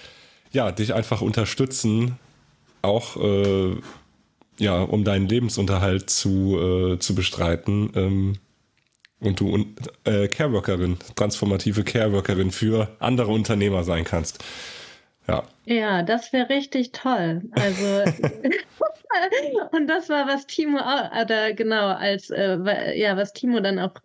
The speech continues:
Speaker 2: ähm, ge-, oder wo es sich, als wir uns dann darüber unterhalten hatten nochmal und er mir länger zugehört hat und weil er wirklich mitbekommen hat,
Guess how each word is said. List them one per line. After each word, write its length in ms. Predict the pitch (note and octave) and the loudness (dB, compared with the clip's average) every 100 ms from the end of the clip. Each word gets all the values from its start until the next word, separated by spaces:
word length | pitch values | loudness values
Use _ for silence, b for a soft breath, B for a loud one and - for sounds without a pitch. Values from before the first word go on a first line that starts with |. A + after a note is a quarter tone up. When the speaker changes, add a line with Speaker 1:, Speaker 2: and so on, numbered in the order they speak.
| - | -2
Speaker 2:
ähm, 340 | F#3+ F#3 F#3 - B B B B B _ - - | 2 2 0 -2 B B B B B _ -14 -4
ge-, 160 | G#3 | 0
oder 440 | - F#3+ F#3+ F#3 F3+ | 0 2 2 0 -2
wo 120 | G3 | -2
es 120 | G3+ | -2
sich, 220 | G#3 G3+ - | -2 -2 0
als 200 | F#3+ G3+ | -2 0
wir 80 | |
uns 140 | G3+ F#3+ | 0 0
dann 100 | G3 | 0
darüber 300 | F#3+ F#3+ G3 | 2 2 0
unterhalten 560 | F#3+ G#3 G3+ B3+ B3 A3 | 0 0 0 -2 0 0
hatten 240 | G#3 G#3 | 0 0
nochmal 480 | G3 F#3+ F#3+ F#3 D3+ | 0 0 2 2 2
und 220 | F#3 F3+ | 0 0
er 120 | - | 0
mir 120 | F#3+ F#3+ | 0 2
länger 320 | F#3+ G3+ G3 | 2 2 -2
zugehört 540 | - G#3+ G#3 G#3 G3 | -2 -2 0 0 0
hat 200 | G3+ F#3 | -2 0
und 140 | F#3 F#3 | 0 0
weil 140 | G3 | 2
er 140 | G#3 | 0
wirklich 280 | A#3+ E4+ F4+ | 0 -2 -2
mitbekommen 640 | B3+ E4 - F#4 A3+ G3 G3+ | 0 0 -2 -4 0 0 2
hat, 220 | G3 | 0